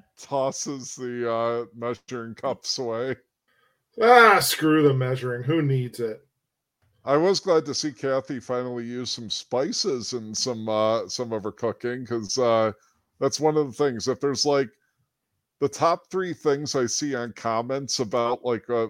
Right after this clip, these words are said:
Speaker 1: things that she, uh, does, uh, infomercials for is, uh, cinnamon rolls, her kids,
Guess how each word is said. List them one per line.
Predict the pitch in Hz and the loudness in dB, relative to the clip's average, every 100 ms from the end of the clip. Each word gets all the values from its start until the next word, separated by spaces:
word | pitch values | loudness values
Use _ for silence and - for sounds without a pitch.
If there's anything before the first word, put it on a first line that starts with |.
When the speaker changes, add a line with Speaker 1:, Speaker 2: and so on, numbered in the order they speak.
| _ _ - | _ _ -6
Speaker 1:
things | 135 123 - | -6 -4 -4
that | 131 120 | -2 -2
she, | - 131 120 120 | -4 -6 -2 0
uh, | 110 110 110 | 2 2 0
does, | 104 120 95 - | 0 -4 -4 -2
uh, | 113 107 107 127 | 0 0 -2 -4
infomercials | 131 135 139 139 135 156 127 | -6 -4 -2 -4 -4 -4 -4
for | 156 151 156 160 - _ _ _ _ - | 0 2 4 2 -4 _ _ _ _ -2
is, | 127 123 117 - 127 | 2 2 0 0 2
uh, | 113 110 110 113 104 _ _ _ - _ _ - | 4 4 4 2 -2 _ _ _ -20 _ _ -8
cinnamon | - 160 151 160 170 | 0 4 4 2 -2
rolls, | 170 165 175 180 175 - - _ _ _ _ _ | 2 2 4 2 0 -2 -4 _ _ _ _ _
her | - 139 | -2 -2
kids, | - - 175 127 117 110 110 - - | -2 0 4 4 2 -4 -6 -6 -8